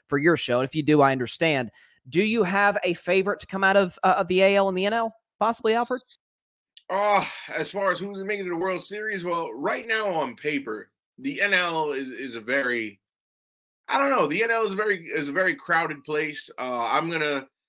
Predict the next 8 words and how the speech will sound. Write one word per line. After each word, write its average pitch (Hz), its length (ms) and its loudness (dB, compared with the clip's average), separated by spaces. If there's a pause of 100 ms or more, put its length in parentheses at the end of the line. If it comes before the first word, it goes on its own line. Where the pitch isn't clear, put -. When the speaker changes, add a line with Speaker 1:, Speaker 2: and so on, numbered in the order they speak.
(280)
Speaker 2:
I'm 220 240 0
gonna 196 180 -2
give 165 260 -2
the 156 80 -6
nod 147 480 0 (340)
to 127 640 -2 (280)
the 120 80 -10
Braves, 147 720 -2